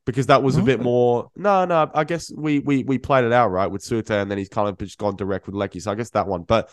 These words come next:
Speaker 1: to be honest, the first, uh, the two, the Duke goal and the Lecky goal are transition. 'Cause I was thinking about that today because obviously the Lecky goal is a pure just total counterattack goal, right? Um,
Speaker 2: Hmm.
Speaker 1: whereas the Duke one is, it is transition,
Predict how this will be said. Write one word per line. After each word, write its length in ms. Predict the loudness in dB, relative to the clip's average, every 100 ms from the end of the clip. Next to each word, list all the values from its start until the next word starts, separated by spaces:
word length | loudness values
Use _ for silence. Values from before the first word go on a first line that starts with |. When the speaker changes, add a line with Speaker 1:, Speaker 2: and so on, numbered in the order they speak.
| _ _
Speaker 1:
to 80 | 0
be 80 | 4
honest, 220 | 4 4
the 60 | -2
first, 380 | 0 0 -2 -2
uh, 220 | 0 -2
the 100 | -6
two, 540 | -6 -2 -2 0 -4 -6 _ _
the 80 | -6
Duke 280 | -2 -2
goal 180 | 2 2
and 60 | 2
the 60 |
Lecky 240 | -2 -2 -4
goal 220 | -2 0
are 100 | 0
transition. 600 | -2 -6 -6 -10 -12 -16
'Cause 140 | -4 2
I 60 |
was 120 | 2 2
thinking 200 | -4 -2
about 180 | -2
that 140 | -2 -8
today 340 | -2 -2 -2 -10
because 500 | -6 -2 -2 -4 -10 _ _
obviously 240 | -2 0 -2
the 60 |
Lecky 240 | -2 -2 -2
goal 200 | -2 -2
is 120 | -6
a 40 |
pure 320 | -10 -4 -4
just 220 | -4 -10 _ _ _ _ -6
total 200 | -4 -2
counterattack 480 | -2 -2 -4 -8 -8
goal, 180 | -8
right? 220 | -4 -4 -6 _ _ _
Um, 460 | 2 4 4 2 0
Speaker 2:
Hmm. 120 | -4 -6
Speaker 1:
whereas 560 | 0 2 2 0 -4 -14 _ _ _
the 80 | -12
Duke 300 | 0 0 2
one 380 | 4 4 2 -4 _ _ _ _ _
is, 460 | 0 2 0 -2 -4
it 100 | 2
is 160 | 2 0
transition, 840 | -2 -2 0 0 0 -6 -10 -14